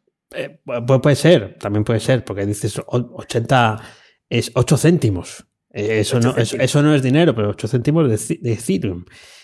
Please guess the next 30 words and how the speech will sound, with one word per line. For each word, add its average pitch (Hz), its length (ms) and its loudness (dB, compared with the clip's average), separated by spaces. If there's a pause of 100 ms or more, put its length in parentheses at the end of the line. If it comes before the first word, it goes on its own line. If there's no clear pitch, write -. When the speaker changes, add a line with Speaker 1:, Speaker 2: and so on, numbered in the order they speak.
(100)
Speaker 1:
Y - 100 -10
además, 101 320 -2
eh, 127 360 2
fluctuando. 120 840 -2 (580)
Creo 220 200 4
que 226 120 0
sí 196 300 0
tiene 165 300 2
que 156 100 0
ver 156 220 2
con 131 160 -4
el 123 80 -2
hecho 135 200 -2
de 131 140 0
que, 120 320 -4 (580)
como 139 300 -2
estás 170 400 0
dentro, 196 680 0 (380)
es 127 180 -2
más 143 180 0
probable 139 420 2
que 143 80 -2
estés 127 340 -4
interesado 127 520 -2
por 123 140 -2
eso 135 160 0
porque 135 220 -6
también 120 320 -2
has 117 100 -4
conseguido 120 640 -2